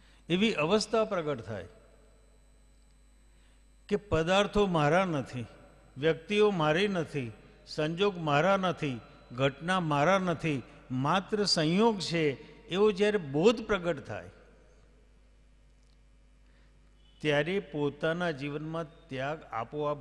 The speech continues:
ઘટિત થાય છે. કંઈ છોડવાનું નથી, કારણ કે છોડવાની વાત કરીશું તો પહેલાં પકડવાની વાત આવશે. પહેલાં પકડ્યું, મારું માન્યું, પછી છોડવાનું.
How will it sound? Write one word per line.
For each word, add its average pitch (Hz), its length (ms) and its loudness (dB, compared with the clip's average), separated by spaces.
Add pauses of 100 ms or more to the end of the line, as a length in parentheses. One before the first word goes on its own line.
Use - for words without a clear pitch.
ઘટિત 110 420 -8
થાય 90 180 -10
છે. - 300 -20 (800)
કંઈ 208 140 -2
છોડવાનું 208 680 2
નથી, 196 200 -2
કારણ 180 220 -4
કે 196 120 -6
છોડવાની 190 560 0
વાત 202 320 0
કરીશું 202 340 -6
તો 208 100 0
પહેલાં 180 320 -2
પકડવાની 175 500 0
વાત 131 280 -2
આવશે. 104 300 -10 (920)
પહેલાં 202 380 2
પકડ્યું, 196 460 -2
મારું 165 400 0
માન્યું, 180 400 0
પછી 190 280 -2
છોડવાનું. 135 560 -6